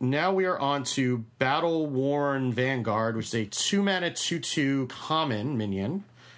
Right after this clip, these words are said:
After your hero attacks, summon two one one Felwings. So this is, like, every attack, so theoretically you could just keep,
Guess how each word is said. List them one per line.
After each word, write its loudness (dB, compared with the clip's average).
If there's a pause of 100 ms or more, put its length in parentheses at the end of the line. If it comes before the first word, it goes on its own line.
(140)
After 0
your 4
hero 2
attacks, -2
summon 0
two -2
one 0
one 0
Felwings. -6
So 0 (1600)
this 2
is, 2
like, 0 (1120)
every 0
attack, -2
so 0
theoretically 0
you 0
could -6
just -4
keep, -2